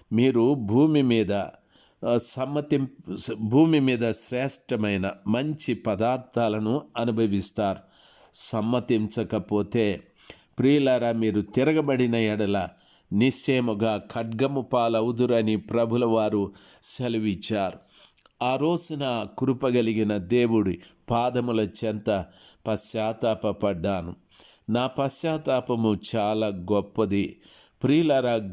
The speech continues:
గమనించవలసిన విషయం, వాక్యంలో సెలవిచ్చిన రీతిగా రక్తము లాంటి పాపాలు, కెంపు లాంటి పాపాలు, రక్తము మన చేతికి అంటుకుంటే నీళ్లతో కడిగిపోతాది కదా,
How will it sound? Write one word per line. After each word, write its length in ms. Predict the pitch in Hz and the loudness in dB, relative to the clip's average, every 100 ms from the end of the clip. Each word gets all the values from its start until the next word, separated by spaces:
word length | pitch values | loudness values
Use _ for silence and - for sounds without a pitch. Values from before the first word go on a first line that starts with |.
| 107 | -2
గమనించవలసిన 1080 | 110 127 139 - 127 117 110 101 113 104 | 0 2 0 0 -2 0 0 -2 -4 -2
విషయం, 520 | 95 101 - 110 95 - _ - - _ - | 0 0 2 0 -2 -6 _ -20 -20 _ -2
వాక్యంలో 760 | 113 143 170 - 165 139 127 107 | 0 2 -2 -2 -2 2 2 2
సెలవిచ్చిన 840 | - 120 120 135 131 - 117 104 | -2 -2 -2 0 0 -2 -2 0
రీతిగా 580 | 107 107 110 98 101 - - - - | 2 0 0 0 0 -4 -16 -20 -8
రక్తము 580 | 107 120 123 - 131 123 | -4 -2 -4 -2 -2 2
లాంటి 380 | 113 110 101 113 | 2 0 0 -4
పాపాలు, 760 | - 110 110 - 120 123 147 175 - - _ - | -2 0 0 2 0 2 0 -2 -12 -20 _ -4
కెంపు 300 | 175 151 147 | -2 0 2
లాంటి 400 | 127 117 95 113 | 2 2 -2 -4
పాపాలు, 680 | 90 104 98 98 90 90 - _ _ - 120 135 | 0 0 0 0 -2 -2 -10 _ _ -8 -2 -2
రక్తము 380 | - 180 160 | -2 -2 0
మన 220 | 143 117 113 | 2 2 0
చేతికి 840 | 101 - 131 127 113 117 104 - | -4 -2 -2 -2 -2 0 0 -4
అంటుకుంటే 800 | 107 110 113 117 110 98 110 85 - - - - | -6 -4 -4 0 0 2 2 0 -10 -20 -20 -2
నీళ్లతో 640 | 104 117 123 123 123 117 | 2 2 2 0 2 2
కడిగిపోతాది 1040 | 107 - 104 110 117 - 104 98 107 98 95 | 2 0 0 2 0 0 -2 0 0 0 -2
కదా, 440 | 101 87 98 85 | -2 -2 -2 -4